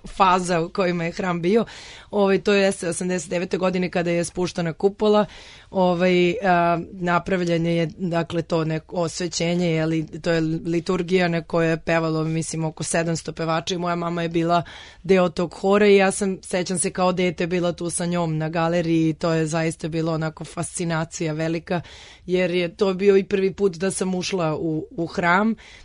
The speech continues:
i prosto, ono, verovatno kad ste dete, onda sve još deluje još mnogo veće nego, ovaj,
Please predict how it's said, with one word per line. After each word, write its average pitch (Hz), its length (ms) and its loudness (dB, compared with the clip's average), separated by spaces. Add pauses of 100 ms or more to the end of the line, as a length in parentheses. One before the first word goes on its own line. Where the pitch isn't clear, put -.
(140)
i 180 320 -2 (140)
prosto, 170 500 -2
ono, 175 240 -4 (220)
verovatno 190 460 -2
kad 214 160 4
ste 220 180 8
dete, 202 460 6
onda 185 240 2
sve 208 180 4
još 208 140 4
deluje 202 340 4
još 190 180 0
mnogo 190 240 0
veće 170 380 0
nego, 156 500 0
ovaj, 156 500 0